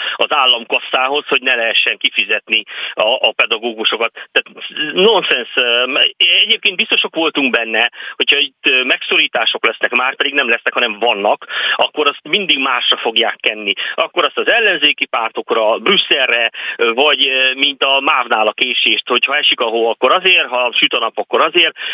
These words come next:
Ö, azt gondolom, hogy be kellene fejezni ezt az össze-vissza hazudozást, és, ö, tisztességes fizetést adni azoknak az embereknek, akik ezt az országot a hátukon viszik, ezt az országot működtetik. Ö,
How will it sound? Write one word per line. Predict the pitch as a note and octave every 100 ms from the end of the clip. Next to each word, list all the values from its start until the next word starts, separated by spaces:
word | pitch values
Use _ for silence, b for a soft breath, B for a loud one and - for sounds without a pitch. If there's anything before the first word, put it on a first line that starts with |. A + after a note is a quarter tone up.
| B
Ö, | - C#3+ C#3 C3+ C#3 - - - - A3+
azt | G3
gondolom, | D#3+ D3 C#3+
hogy | C3+ B2
be | A#2+ G3+
kellene | G#3 D#3 B2+ -
fejezni | C3 B2+ A#2+
ezt | A#2+ -
az | B2
össze-vissza | C3+ A#2+ A#2 - A#2+
hazudozást, | D3+ D#3+ E3 C#3+ B2 - B B B
és, | A2+ -
ö, | C3 B2 B2 A2
tisztességes | B2 E3 - C#3+ A2+ -
fizetést | C3 - A2+ A2
adni | A#2
azoknak | B2+ C3 B2+ A2+
az | G#2+ A#2
embereknek, | B2 A#2+ A2 A#2 - B B
akik | - A#2
ezt | B2+
az | A2
országot | E3 G3+ D#3 A2 A2+
a |
hátukon | A2+ C#3+ C3 A2+ - G#2+
viszik, | G#2+ - - - - B B
ezt | B C#3 -
az |
országot | D#3 E3 C#3+ A#2+ -
működtetik. | C3 C3+ B2 - A2 - - - _ _ _ _ -
Ö, | -